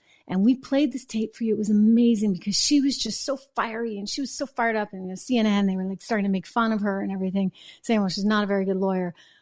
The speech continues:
Well, whatever. If you think about this in the way that I suggested earlier, you know what you realize, ladies and gentlemen? You realize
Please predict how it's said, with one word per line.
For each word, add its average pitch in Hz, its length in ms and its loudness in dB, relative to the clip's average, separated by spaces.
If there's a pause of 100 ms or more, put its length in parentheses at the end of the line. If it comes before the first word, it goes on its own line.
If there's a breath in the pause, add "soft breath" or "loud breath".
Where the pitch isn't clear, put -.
(120 soft breath)
Well, 247 440 0
whatever. 277 600 0 (640 soft breath)
If 226 160 -6
you 285 80 0
think 466 400 -2
about 190 380 -2
this - 500 -16 (100)
in 214 140 2
the 202 100 4
way 214 220 4
that 202 120 2
I 190 140 0
suggested 175 800 -4
earlier, 185 680 0 (360)
you 233 120 -2
know 302 120 6
what 294 160 2
you 202 180 -2
realize, 240 580 0
ladies 240 300 2
and 240 120 2
gentlemen? 247 400 4
You 311 220 4
realize 202 680 2